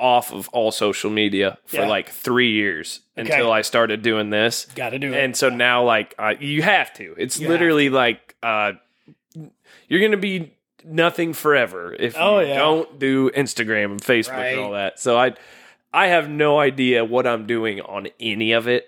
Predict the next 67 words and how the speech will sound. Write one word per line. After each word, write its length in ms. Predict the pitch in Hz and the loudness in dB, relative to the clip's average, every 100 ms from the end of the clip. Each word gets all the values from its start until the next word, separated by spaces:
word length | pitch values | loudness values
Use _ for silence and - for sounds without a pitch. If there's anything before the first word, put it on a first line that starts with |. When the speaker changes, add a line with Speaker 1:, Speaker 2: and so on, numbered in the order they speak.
| - | -4
Speaker 1:
So 100 | - | -2
I 80 | 104 | 0
sy-, 300 | 233 247 156 | 0 -2 0
Speaker 2:
<laughs> 40 | |
Speaker 1:
I 100 | 139 | -2
sympathize 720 | - - 165 151 - 123 117 | 0 0 0 0 0 2 2
with 220 | 123 113 117 | 2 -2 -2
you 80 | |
being 280 | 117 123 120 | -2 0 0
like, 300 | 113 104 - - | 0 -4 -4 -4
"I 100 | 110 | -2
know 220 | 113 101 | 0 -2
Facebook. 600 | - 87 80 - - 80 | -2 -6 -6 -8 -14 -10
Speaker 2:
Well, 400 | - 190 190 180 | -2 2 2 2
Speaker 1:
I'm 200 | 156 160 | 2 0
gonna 200 | 165 139 | 0 0
Speaker 2:
man, 80 | 131 | 0
Speaker 1:
do 120 | 131 | 0
Facebook." 600 | 113 127 107 - - 85 | -2 0 0 -2 -6 -6
Speaker 2:
it 120 | 185 190 | -2 0
was 240 | 208 - | 0 -2
funny. 400 | - 185 202 196 | -4 -2 0 -2
Before 520 | 165 170 - 185 214 | -2 -6 -4 0 2
I 80 | 190 | 2
did 240 | 165 175 | 0 0
what 100 | 165 | 0
I 60 | 160 | 0
do 160 | 151 147 | 0 -2
now, 280 | 143 135 | 0 0
I 80 | 135 | 0
think 180 | 160 208 | 0 0
in 100 | 226 | 0
sales, 640 | - - 151 156 151 147 160 | 0 2 2 2 2 -2 -2
right, 440 | 147 143 143 143 | 0 2 2 2
and 340 | 139 139 143 147 | 0 -2 -4 -6
in 80 | |
all 300 | 147 139 139 | -4 0 0
that, 280 | 131 120 123 | 0 -4 -4
you 120 | 131 | -4
have 260 | 139 180 160 | 0 0 0
to 80 | 156 | -4
kinda 300 | 135 143 139 | -8 -6 -6
be 240 | 135 131 | -4 -4
out 240 | 117 120 123 | -4 -6 -6
there. 180 | 127 127 | -8 -8
You 120 | 120 | -6
gotta 160 | 123 127 | -6 -6
be 80 | |
visible. 480 | 127 123 127 120 127 | -8 -8 -10 -12 -6
Speaker 1:
For 60 | 131 | -2
Speaker 2:
And 60 | 127 | 2
Speaker 1:
sure. 180 | 123 | 4
Speaker 2:
it 60 | 214 | 6
is 160 | 226 185 | 4 4
what 120 | 214 | 2
it 120 | 196 | 4
is. 260 | 190 110 147 | 2 0 -8
It's 180 | 143 | -6
just 200 | - 160 | -4 -4
a 60 | 175 | -2
necessary 500 | 156 151 - 160 151 | 0 0 -2 -2 -4
evil 340 | 147 147 135 | -4 -6 -4
to 80 | 135 | -6
some 240 | 131 147 131 | -6 -6 -6
people, 320 | 139 - 107 | -6 -8 -12
to 140 | - 143 | -12 -10
me. 220 | 127 | -10